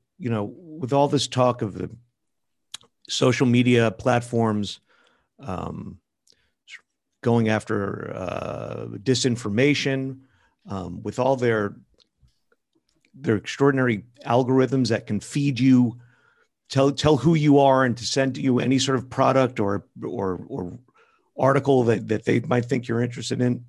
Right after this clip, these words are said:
<clears throat> Maybe they should start actually trying to pick up on the patterns,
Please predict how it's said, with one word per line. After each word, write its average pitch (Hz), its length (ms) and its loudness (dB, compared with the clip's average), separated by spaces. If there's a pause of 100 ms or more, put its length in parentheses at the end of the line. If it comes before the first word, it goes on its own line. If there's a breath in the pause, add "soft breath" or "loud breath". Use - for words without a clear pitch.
(160)
<clears throat> - 580 2 (1300)
Maybe 127 320 4
they 180 120 4
should 123 240 -6 (180)
start 135 320 2
actually 131 240 0
trying 120 200 2
to 120 60 2
pick 120 220 2
up - 160 0
on 107 280 0 (800)
the 180 140 -6
patterns, 123 600 2